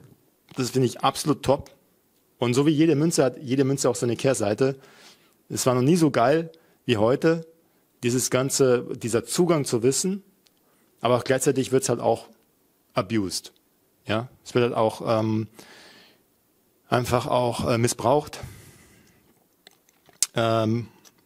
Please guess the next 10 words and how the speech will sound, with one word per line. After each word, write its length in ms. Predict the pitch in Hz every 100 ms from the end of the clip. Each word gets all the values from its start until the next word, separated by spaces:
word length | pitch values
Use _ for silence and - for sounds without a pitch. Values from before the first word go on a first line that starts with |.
| _ _ _ - -
und, 400 | 113 107 101 -
ähm, 220 | 104 107 - - - - - - _
das 160 | 123 120
macht 180 | 123
das 140 | 135 -
Ganze 420 | 117 113 135 120
wahrscheinlich 400 | 117 - 120 117
nicht 220 | 117 120
unbedingt 340 | 123 113 113 117
einfacher, 540 | 110 110 101 101 101